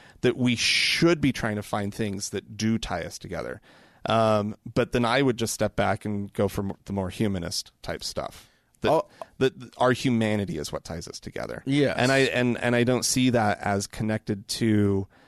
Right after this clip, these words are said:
Speaker 1: uh,
Speaker 2: To atheism.
Speaker 1: atheism.
Speaker 2: Yeah.
Speaker 1: Right.
Speaker 2: Yeah,
Speaker 1: And
Speaker 2: humanism is not connected, is not, like, atheism is not the foundation of humanism.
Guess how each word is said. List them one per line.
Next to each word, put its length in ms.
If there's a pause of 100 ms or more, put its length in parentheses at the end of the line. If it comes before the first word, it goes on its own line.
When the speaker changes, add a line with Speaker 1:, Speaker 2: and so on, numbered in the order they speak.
(300)
Speaker 1:
uh, 540
Speaker 2:
To 200
atheism. 360
Speaker 1:
atheism. 560 (100)
Speaker 2:
Yeah. 300
Speaker 1:
Right. 280 (460)
Speaker 2:
Yeah, 140
Speaker 1:
And 100
Speaker 2:
humanism 560
is 220
not 400
connected, 420 (100)
is 180
not, 280 (960)
like, 200
atheism 580
is 180
not 220
the 80
foundation 560
of 80
humanism. 560